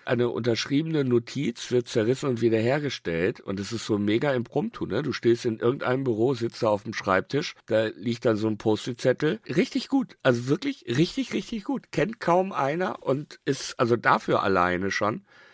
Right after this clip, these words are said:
Dann Spike-Bending, da hat er so riesige, mega dicke Nägel. Ich weiß gar nicht, wo die herkommen. Also wahrscheinlich aus Lummerland,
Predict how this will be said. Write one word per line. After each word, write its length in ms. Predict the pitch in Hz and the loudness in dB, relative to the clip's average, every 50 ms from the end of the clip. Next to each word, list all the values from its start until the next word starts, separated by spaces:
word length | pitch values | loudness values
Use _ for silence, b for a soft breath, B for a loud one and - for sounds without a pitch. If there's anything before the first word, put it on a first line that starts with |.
| B B B B B B B B B B B _ - | B B B B B B B B B B B _ 4
Dann 200 | 120 113 113 117 | 4 4 4 2
Spike-Bending, 960 | - - - - 104 113 143 147 - - 156 156 175 185 185 190 120 254 226 | -2 -4 0 4 4 4 4 2 -2 -2 0 0 0 -2 -6 -8 -8 -8 -6
da 100 | - 110 | -4 -4
hat 120 | 110 - | 0 0
er 100 | 123 113 | 0 0
so 120 | 101 107 101 | 2 0 -2
riesige, 480 | 92 101 117 151 165 170 170 139 127 | -2 -2 -2 -2 -2 -2 0 2 2
mega 380 | 117 120 127 143 185 180 160 127 | 2 2 2 2 4 4 2 2
dicke 300 | 113 - 127 - 131 113 | 2 -2 -2 -2 -2 -2
Nägel. 420 | 110 117 131 156 175 135 107 113 | 0 0 0 0 0 0 0 0
Ich 100 | 120 104 | 0 0
weiß 160 | - 110 104 | -2 -2 0
gar 120 | - 113 101 | 0 -2 -2
nicht, 120 | 98 87 | -2 -2
wo 60 | 87 | -4
die 220 | 90 80 92 135 185 | -6 -6 -6 -6 -4
herkommen. 680 | 185 123 80 - - - - - 78 85 107 156 208 | -4 -4 -4 -6 -8 -8 -8 -8 -8 -8 -8 -10 -10
Also 280 | 254 - 110 98 90 92 | -8 -8 -8 -8 -8 -8
wahrscheinlich 560 | 101 - - - 90 90 90 90 90 - - _ | -10 -8 -6 -4 -4 -4 -4 -4 -6 -8 -12 _
aus 200 | - 90 85 - | -6 -6 -4 -2
Lummerland, 760 | 104 107 123 151 143 104 92 85 82 82 95 135 160 - | 0 0 0 2 2 0 0 0 0 -2 -4 -4 -6 -10